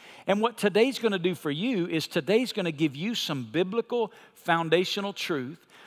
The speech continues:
that will allow you to speak into the lives of those that you're walking with. Hey, let's just be honest. This thing called Christianity was not designed to be lived out by ourselves. Amen?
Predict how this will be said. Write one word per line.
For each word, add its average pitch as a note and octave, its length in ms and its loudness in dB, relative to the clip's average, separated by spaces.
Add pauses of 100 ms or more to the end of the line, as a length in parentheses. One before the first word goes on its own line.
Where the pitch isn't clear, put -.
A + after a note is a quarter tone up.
that F#3 140 2
will D#3+ 200 2
allow F3+ 320 4
you F3+ 180 0
to C#3+ 100 -2
speak - 540 -4
into G3+ 340 0
the D#3 120 0
lives D#3+ 500 0
of C3 140 -2
those C#3 240 0
that D#3 120 -4
you're C#3+ 160 -2
walking F#3+ 440 0
with. C3 260 0
Hey, A#3+ 120 0
let's B3 180 2
just - 240 -6
be G#3+ 160 0
honest. G#3 320 -2
This A3 160 -2
thing B3 240 0
called G#3+ 240 -2
Christianity F#3+ 680 -2
was D3+ 180 -6
not G3 220 2
designed F#3 600 0 (240)
to G3+ 100 -2
be G#3 180 2
lived E3+ 340 4
out E3 220 0
by C#3 200 0
ourselves. F3 720 0
Amen? G3+ 420 2